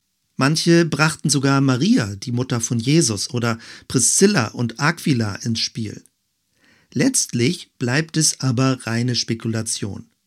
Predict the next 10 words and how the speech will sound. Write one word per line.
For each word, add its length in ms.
Sicherlich 480
war 120
es 140
nötig, 480
sich 320
mit 180
der 160
jüdischen 520
Priestertradition 1120
auszukennen, 840